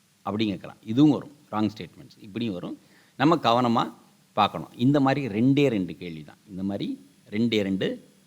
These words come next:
கேள்வி தான். அடுத்தது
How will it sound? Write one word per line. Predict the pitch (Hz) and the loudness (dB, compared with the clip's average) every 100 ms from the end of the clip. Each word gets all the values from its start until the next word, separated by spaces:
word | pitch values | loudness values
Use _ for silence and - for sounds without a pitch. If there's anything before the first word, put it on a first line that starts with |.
| _ | _
கேள்வி | - 90 80 | -6 -6 -6
தான். | 139 _ _ _ _ _ _ _ _ _ _ _ _ _ - | -14 _ _ _ _ _ _ _ _ _ _ _ _ _ -2
அடுத்தது | 123 175 226 - 131 120 175 113 127 | 2 2 2 0 -2 2 2 2 -2